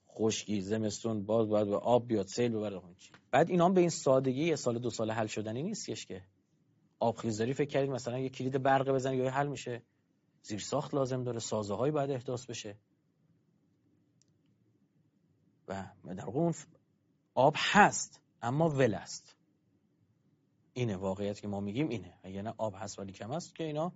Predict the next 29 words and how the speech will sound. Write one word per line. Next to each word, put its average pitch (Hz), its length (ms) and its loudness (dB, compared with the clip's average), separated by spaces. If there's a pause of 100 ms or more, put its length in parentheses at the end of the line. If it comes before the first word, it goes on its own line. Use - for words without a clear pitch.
(720)
تازه 127 220 2
اینا 202 120 6
دنبال 185 340 6
یه 208 80 8
اتفاق 180 380 4
دیگه 185 260 6
هم 120 100 4
بودن 87 260 -6 (120)
که - 120 -4
به 120 60 0
بهانهٔ 123 240 2
این 165 80 0
آب 127 180 2
هست 120 160 -2
ولی 120 140 0
کم 120 200 -2
است، 180 420 2 (880)
اه، 92 360 -6 (760)
تولیدات 131 720 8
ما 151 200 6
رو 120 60 2
تو 127 300 -2
غذای 123 280 2
اساسی 123 460 -2
خودکفایی 131 560 2
رو 147 80 6
از 123 140 4
بین 123 180 0
ببرن 190 580 8